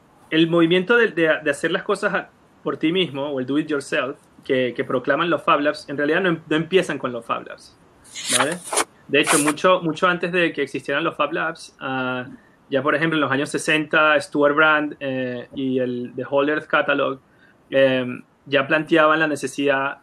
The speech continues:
ah, a través de su publicación de Whole Earth Catalog, planteaban la necesidad de que las personas tuvieran acceso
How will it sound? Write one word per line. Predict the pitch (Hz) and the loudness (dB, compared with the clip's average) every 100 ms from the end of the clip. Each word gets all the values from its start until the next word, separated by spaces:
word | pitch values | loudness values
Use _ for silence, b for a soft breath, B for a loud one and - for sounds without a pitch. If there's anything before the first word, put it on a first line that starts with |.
| _ | _
ah, | 139 131 127 - | -6 -4 -6 -4
a | 127 | -4
través | 127 135 | 0 0
de | 160 | 2
su | 170 | 0
publicación | 160 147 135 127 160 | 0 0 0 0 -2
de | 139 | -2
Whole | 131 143 | 0 -2
Earth | 139 | 0
Catalog, | 165 151 147 143 | 0 2 0 -2
planteaban | 139 135 147 | -4 0 0
la | 160 | -2
necesidad | 147 - 143 | -6 -2 0
de | 156 | 2
que | 151 | -2
las | - | -4
personas | 135 135 151 151 165 - _ b b b _ _ | -8 -6 -4 -4 -6 -12 _ b b b _ _
tuvieran | - 143 147 165 | -2 2 4 4
acceso | 160 156 - 165 - 139 - | 0 0 0 -2 -2 -10 -10